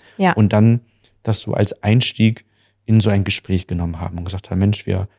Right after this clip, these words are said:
Speaker 2: wir hören mal so eine Folge gemeinsam oder auch einzeln und nehmen das als Einstieg, über diese Folge später mal zu sprechen und zu gucken, wie können wir denn mit den Tipps und dem, was wir daraus so reflektieren, ähm,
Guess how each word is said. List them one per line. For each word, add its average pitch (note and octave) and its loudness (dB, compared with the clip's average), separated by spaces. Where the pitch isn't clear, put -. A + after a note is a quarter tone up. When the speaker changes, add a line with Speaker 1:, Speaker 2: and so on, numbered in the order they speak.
Speaker 2:
wir G2 -4
hören C3 4
mal B2+ 4
so A2+ 0
eine G#2+ 4
Folge G#2 0
gemeinsam C#3 2
oder G2+ 0
auch F#2 -4
einzeln C3 0
und G2 0
nehmen A2 2
das G#2+ -4
als F#2 -6
Einstieg, A2+ -2
über B2 0
diese G#2+ 0
Folge G#2 -2
später G#2+ -6
mal G2 0
zu - -10
sprechen E3 -2
und G#2+ -2
zu - -8
gucken, - 0
wie A2+ -2
können A#2 0
wir G#2+ 2
denn G#2+ 2
mit G2 -2
den G2 -2
Tipps - -4
und G#2 -2
dem, - 2
was G#2 -4
wir G#2 0
daraus G2+ 0
so G2 -6
reflektieren, A#2+ 0
ähm, G2 0